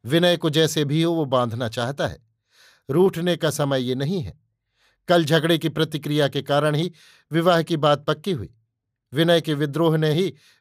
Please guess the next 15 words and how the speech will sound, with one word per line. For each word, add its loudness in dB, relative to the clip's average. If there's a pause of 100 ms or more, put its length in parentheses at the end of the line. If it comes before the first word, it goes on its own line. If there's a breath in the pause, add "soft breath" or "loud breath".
विनय 2
के -4
बंधन 0
मजबूत -4
कर -6
दिए। -16 (580)
ये 2
बात 2
सोचकर -2
गोरा 2
को -4
कल -4
की -8
घटना -2
पर 0